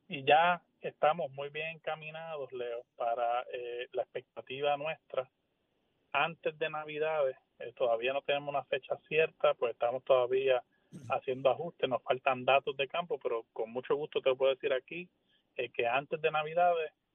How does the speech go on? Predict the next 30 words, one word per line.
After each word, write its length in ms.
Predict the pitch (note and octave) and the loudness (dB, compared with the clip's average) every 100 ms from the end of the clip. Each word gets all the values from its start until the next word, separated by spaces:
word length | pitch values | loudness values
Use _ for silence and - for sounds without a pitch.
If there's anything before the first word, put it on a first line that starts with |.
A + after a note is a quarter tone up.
| _ _ | _ _
eh, 300 | C3+ A#2+ B2 | -6 -4 -4
vamos 320 | B2+ A#2+ C3 | 0 0 0
a 60 | C3+ | -4
estar 220 | C3 C#3+ | 0 2
abriendo 460 | C#3 C#3 D3+ C#3 C3 _ | 2 -2 -10 -10 -10 _
dos 180 | C3+ - | -6 -4
carriles 560 | D#3 D3 C#3+ C#3 B2+ - _ _ | -6 -6 -10 -6 -6 -8 _ _
seis 240 | D#3+ D#3+ | -2 -2
meses 340 | D3+ D#3 - | -6 -6 -4
antes 240 | C3+ C3 C#3+ | -6 -6 -4
de 140 | C#3 | -4
tiempo, 340 | - C3 C3 A2+ | -2 -4 -4 -6
¿verdad? 200 | G#2 C#3 | -2 -2
Porque 140 | C#3 | -2
como 120 | B2+ | -10
tú 120 | - B2 | -10 0
sabrás, 360 | C#3+ C#3 D3+ - _ _ _ | 4 6 4 -2 _ _ _
la, 340 | C#3 B2 B2 - - | 2 4 4 -2 -8
la, 340 | B2+ A#2+ A#2+ | -4 -4 -4
el 100 | C3 | -8
proyecto 420 | B2+ A#2+ B2 B2+ D3+ | -8 -6 -6 -6 -6
original 320 | C#3+ C#3+ D#3 | -4 -8 -12
contemplaba 640 | D3 B2+ B2 - C3+ D3+ | -12 -10 -12 -2 0 0
que 80 | C#3+ | -2
el 60 | |
puente 260 | - A#2+ C3 | -6 -6 -6
estuviera 360 | C3+ C#3 C3+ D3+ _ | -6 -2 -2 -4 _
totalmente 800 | - A#2+ - C#3+ D#3 C#3+ C#3+ D#3 - | -4 -2 2 0 0 -8 -6 -8 0
cerrado, 540 | D#3 C#3 B2+ B2+ B2 - _ _ _ _ _ | -2 2 4 4 0 -8 _ _ _ _ _
eh, 200 | C#3+ B2+ | -2 -2